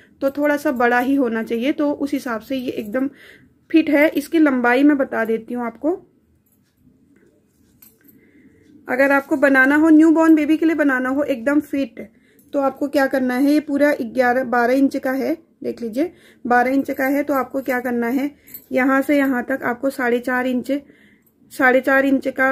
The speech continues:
अ, यहाँ तक लेना है, मतलब चार जाली कम कर लेनी है। उसके बाद आपको पाँच इंच और बनाना है, ठीक है। इतना ही आप बनाएंगे, वो न्यूबॉर्न बेबी के लिए एकदम फिट आएगा।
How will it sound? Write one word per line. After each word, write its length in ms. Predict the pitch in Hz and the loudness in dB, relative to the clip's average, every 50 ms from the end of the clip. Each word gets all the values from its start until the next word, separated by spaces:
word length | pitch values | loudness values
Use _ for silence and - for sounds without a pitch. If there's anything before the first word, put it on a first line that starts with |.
| 269 | 0
अ, 400 | 262 - - 233 240 233 233 233 | -2 -4 -4 -4 -4 -2 -2 -2
यहाँ 300 | 233 226 240 247 247 247 | -2 -2 -2 -4 -4 -4
तक 120 | 240 262 247 | -4 -2 -2
लेना 200 | 254 247 240 254 | -2 -2 0 0
है, 60 | 254 | 0
मतलब 180 | 262 262 262 262 | 0 0 -2 -4
चार 300 | - - 269 240 233 240 | -2 0 0 2 2 2
जाली 260 | 254 269 247 247 262 | 2 0 0 -2 -2
कम 200 | 254 277 262 254 | -4 -4 -4 -4
कर 120 | 240 254 240 | -4 -4 -2
लेनी 280 | 233 233 226 233 233 | -2 -2 -2 -2 -2
है। 160 | 254 269 311 - - - - - _ _ | -4 -4 -6 -6 -10 -16 -20 -20 _ _
उसके 300 | - 254 262 - - 277 | -10 -10 -8 -4 -4 -2
बाद 220 | 254 262 262 247 254 | 0 0 0 2 0
आपको 240 | 247 240 240 - | 0 -2 -4 -6
पाँच 320 | 269 - 269 240 240 233 - | -8 -6 -6 -6 -4 -4 -4
इंच 200 | 240 233 220 254 | -6 -6 -4 -6
और 260 | - - 226 220 214 | -4 -4 -4 -4 -4
बनाना 360 | 220 214 208 208 196 190 - | -4 -4 -4 -4 -6 -6 -6
है, 160 | 226 226 226 - _ _ _ - | -8 -10 -12 -16 _ _ _ -14
ठीक 180 | 262 240 - | -12 -8 -6
है। 120 | 277 302 320 - - - - - - - | -6 -6 -6 -10 -18 -20 -20 -18 -12 -10
इतना 240 | 254 - - 277 277 | -10 -4 0 2 4
ही 180 | 285 269 311 | 4 6 6
आप 160 | 311 285 269 247 | 6 6 4 2
बनाएंगे, 560 | 226 247 247 247 240 240 240 247 262 302 320 | 0 -4 -4 -4 -4 -6 -4 -4 -2 -2 -2
वो 80 | 311 | 0
न्यूबॉर्न 420 | 285 269 262 254 247 240 254 247 247 | -2 -2 -2 -4 -4 -4 -6 -6 -6
बेबी 220 | 240 247 214 240 | -6 -6 -6 -8
के 100 | 226 247 | -6 -4
लिए 100 | 247 262 | -4 -4
एकदम 240 | 262 254 233 302 - | -4 -2 -2 0 0
फिट 280 | - - - 254 - 247 | -2 -4 -6 -10 -8 -8
आएगा। 360 | 226 - - - 76 - | -8 -8 -8 -8 -10 -12